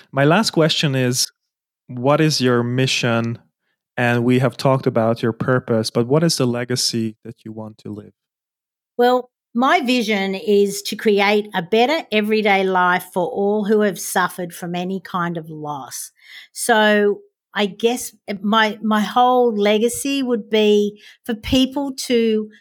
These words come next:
Speaker 2: look at any loss that comes into their life, any kind of loss, and actually know that there is a gift there for them to unwrap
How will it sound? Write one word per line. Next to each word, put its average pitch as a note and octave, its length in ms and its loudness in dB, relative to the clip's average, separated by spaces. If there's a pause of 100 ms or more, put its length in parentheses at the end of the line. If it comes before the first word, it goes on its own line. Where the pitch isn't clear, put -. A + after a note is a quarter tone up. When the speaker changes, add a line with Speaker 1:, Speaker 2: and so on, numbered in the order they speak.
(120)
Speaker 2:
look A#3+ 200 2
at A3 160 0 (120)
any B3 320 4
loss A3+ 420 0
that G3 200 -6
comes G#3 340 -2
into A3 220 0
their G#3+ 220 0
life, G#3+ 440 0 (180)
any A#3 260 4
kind G#3+ 280 -2
of G3 100 -4
loss, G#3 380 0 (400)
and A3 160 2
actually A#3 500 0
know F#3+ 840 4 (320)
that G#3 160 -4
there G#3 220 4
is G3 140 2
a F3 160 -2 (100)
gift - 640 -2
there G3 640 4
for G3+ 100 -4
them F#3+ 260 -4
to F#3 200 -6
unwrap F#3 500 0